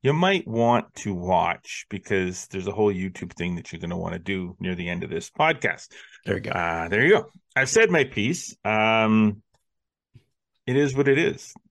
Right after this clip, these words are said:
Speaker 1: Uh, it's warm outside. Let me tell you.
Speaker 2: Hey, and
Speaker 1: Holy,
Speaker 2: it's June.
Speaker 1: holy
Speaker 2: Welcome to June.
Speaker 1: crap. It's fi-,
Speaker 2: Happy
Speaker 1: finally,
Speaker 2: June.
Speaker 1: yeah. Well, I guess we'll get summer
Speaker 2: <clears throat>
Speaker 1: for a day, and then we'll, uh, we'll see how it goes.
Speaker 2: Well, y-, you know what? It's been, I mean, it's been perfect the last
Speaker 1: Yes.
Speaker 2: few days, really. I mean, uh,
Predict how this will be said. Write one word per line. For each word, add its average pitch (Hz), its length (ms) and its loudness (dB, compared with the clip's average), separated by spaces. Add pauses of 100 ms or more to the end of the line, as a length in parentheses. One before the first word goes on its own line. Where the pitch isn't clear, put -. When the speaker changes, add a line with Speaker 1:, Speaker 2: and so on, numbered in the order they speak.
(200)
Speaker 1:
Uh, 120 100 2
it's 127 260 0
warm 131 380 6
outside. 95 600 0
Let 110 100 2
me 127 100 2
tell 147 200 0
you. 131 60 -2 (520)
Speaker 2:
Hey, - 220 -2
and 170 80 8
Speaker 1:
Holy, 160 200 6
Speaker 2:
it's 110 80 4
June. 156 400 4 (100)
Speaker 1:
holy 156 220 4 (140)
Speaker 2:
Welcome 175 120 0
to 175 100 2
June. 156 180 4
Speaker 1:
crap. 175 360 2
It's - 160 -2
fi-, - 160 2
Speaker 2:
Happy - 180 2
Speaker 1:
finally, 156 380 4
Speaker 2:
June. 123 120 2
Speaker 1:
yeah. 107 60 -6
Well, 156 300 4
I 120 40 -2
guess 143 200 0
we'll 131 100 0
get 117 160 2
summer 123 360 4
Speaker 2:
<clears throat> 78 80 -2
Speaker 1:
for 110 140 6
a 101 60 2
day, 92 300 2
and 107 140 4
then 104 220 2
we'll, 104 260 2
uh, 104 200 2
we'll 104 140 2
see 127 240 0
how 120 200 2
it 110 60 -4
goes. - 440 -2 (320)
Speaker 2:
Well, 170 280 0
y-, 151 200 -10
you 135 160 -4
know 131 140 -2
what? 131 280 -2
It's 110 220 -10
been, 95 480 -2 (120)
I 101 120 -4
mean, 95 180 -2
it's 92 100 -10
been 98 200 -4
perfect 82 520 -4
the 85 60 -8
last 80 200 -4
Speaker 1:
Yes. 104 280 0
Speaker 2:
few 98 140 -4
days, 85 400 -4
really. 87 340 -4
I 85 60 -4
mean, 85 340 -6
uh, 85 200 -4